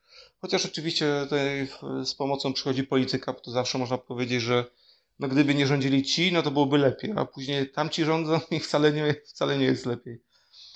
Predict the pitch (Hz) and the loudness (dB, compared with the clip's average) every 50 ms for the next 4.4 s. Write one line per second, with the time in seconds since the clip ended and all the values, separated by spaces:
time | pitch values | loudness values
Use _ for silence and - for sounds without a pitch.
0 | - _ _ _ - 123 123 139 143 135 - - - 143 139 139 139 139 139 139 | -20 _ _ _ -12 -4 -4 -2 -2 -2 -6 -6 -2 0 2 2 2 0 -2 -4
1 | 131 131 143 139 147 151 165 175 165 - 170 143 147 147 139 - _ - 147 - | -4 -4 -2 0 0 0 0 -2 -4 -4 -4 -2 -4 -4 -6 -6 _ -10 -10 -6
2 | - 147 143 143 143 139 135 - - - - 127 131 135 147 156 - 160 151 151 | -6 -6 -4 -4 -6 -6 -6 -6 -6 -6 -4 -2 0 0 0 0 -2 -6 -6 -4
3 | 147 143 135 135 - - 127 127 131 147 160 160 _ _ _ _ _ _ _ _ | -2 0 0 -2 0 -2 -2 -4 -4 -6 -8 -12 _ _ _ _ _ _ _ _
4 | _ _ _ _ _ _ 131 | _ _ _ _ _ _ -8